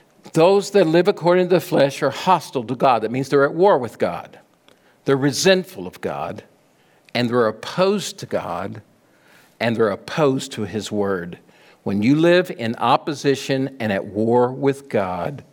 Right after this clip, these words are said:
you are not walking with God. Secondly, they rebel against authority, God's authority. Notice in verse number seven,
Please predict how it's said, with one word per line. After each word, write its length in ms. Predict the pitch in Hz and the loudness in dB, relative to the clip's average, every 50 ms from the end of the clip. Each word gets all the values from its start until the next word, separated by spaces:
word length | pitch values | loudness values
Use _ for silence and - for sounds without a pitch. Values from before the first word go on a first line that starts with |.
| _ _ _ _ _ _ _ _ _ _ | _ _ _ _ _ _ _ _ _ _
you 180 | - 107 107 101 | -4 -4 -2 -2
are 80 | 101 | -2
not 500 | 95 98 95 101 104 107 101 98 98 - - _ _ _ | -2 -2 -2 -2 0 0 -2 -2 -4 -8 -14 _ _ _
walking 580 | - 113 104 98 90 - - - 73 73 71 - - _ _ | -6 -4 -2 -2 -2 -4 -8 -14 -16 -16 -16 -18 -20 _ _
with 220 | 104 101 - - | -10 -10 -10 -10
God. 420 | - 85 - - - - - - - _ _ _ _ _ _ _ _ _ _ _ _ _ _ _ _ _ _ _ _ _ _ _ - _ _ _ | -12 -12 -12 -12 -16 -20 -20 -20 -20 _ _ _ _ _ _ _ _ _ _ _ _ _ _ _ _ _ _ _ _ _ _ _ -20 _ _ _
Secondly, 720 | - - - - 156 147 - 160 131 113 110 117 117 131 143 | -12 -10 -2 0 0 0 0 -2 -4 0 0 2 2 2 2
they 200 | 135 139 131 127 | 2 2 2 2
rebel 520 | 123 127 131 120 - 147 139 143 147 147 | 2 0 -2 0 2 4 4 4 4 4
against 440 | 147 139 131 147 143 151 - - - | 2 2 2 2 0 0 -4 -4 -4
authority, 800 | 170 165 165 - 208 202 170 156 135 113 101 92 92 85 80 - - _ _ - _ _ _ _ - | -4 -4 0 2 4 4 6 6 4 4 2 -2 -6 -10 -12 -18 -20 _ _ -20 _ _ _ _ -4
God's 340 | 139 160 185 170 131 - | -2 0 0 0 -2 -4
authority. 640 | 113 98 - - 107 101 104 107 113 127 139 180 202 - - - - _ _ _ - - - - _ _ _ | -8 -8 -6 -2 0 2 4 4 4 4 2 0 -2 -6 -10 -20 -20 _ _ _ -20 -20 -20 -20 _ _ _
Notice 380 | 127 120 131 131 143 139 - | 0 0 2 2 0 -2 -2
in 140 | 151 135 127 | 0 0 2
verse 320 | 110 127 131 139 135 - 147 | 4 4 2 2 0 0 -2
number 240 | 143 139 156 165 | 0 0 0 -2
seven, 600 | 156 - - 147 135 127 120 120 127 139 147 160 | -2 -2 0 2 2 2 4 2 0 0 0 -4